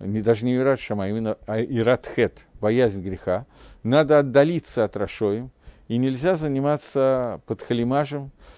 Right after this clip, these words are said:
и говорить всякие под-, подобные вещи, и завидовать нечестивцам, и надо понимать, что их постигнет кара либо в этом, либо в грядущем мире.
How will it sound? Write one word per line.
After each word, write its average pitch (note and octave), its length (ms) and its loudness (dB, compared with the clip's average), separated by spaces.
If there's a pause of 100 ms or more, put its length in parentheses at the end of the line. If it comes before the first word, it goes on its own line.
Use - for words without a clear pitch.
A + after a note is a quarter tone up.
(240)
и A2+ 460 -2
говорить A#2+ 460 2
всякие G#2+ 520 -4 (120)
под-, F#2+ 140 -8
подобные G2+ 500 0
вещи, B2+ 560 -6 (420)
и A2 480 0
завидовать A2 680 0
нечестивцам, B2+ 760 -6
и G2+ 80 -8
надо A#2 220 -4
понимать, B2 400 -4
что - 160 -10
их G2+ 120 -6
постигнет G2 600 -6
кара G#2 280 2
либо G2+ 240 -4
в G#2+ 80 -2
этом, G2 260 -2
либо G2 180 -4
в F2+ 80 -6
грядущем G#2 500 -4
мире. G2+ 300 -4